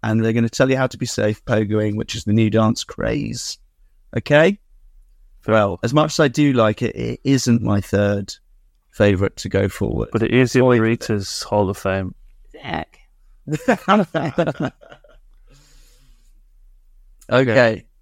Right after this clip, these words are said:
Speaker 1: Um, the, the, the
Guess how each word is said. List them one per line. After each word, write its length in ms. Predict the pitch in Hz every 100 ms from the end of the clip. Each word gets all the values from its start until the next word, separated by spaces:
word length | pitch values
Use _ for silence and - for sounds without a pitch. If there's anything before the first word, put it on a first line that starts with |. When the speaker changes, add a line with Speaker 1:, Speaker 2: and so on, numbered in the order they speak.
| _ _ _
Speaker 1:
Um, 420 | 123 127 127 127 131 _ _
the, 320 | - 135 135 - _ _
the, 280 | 113 127 127
the 460 | 120 123 131 131 -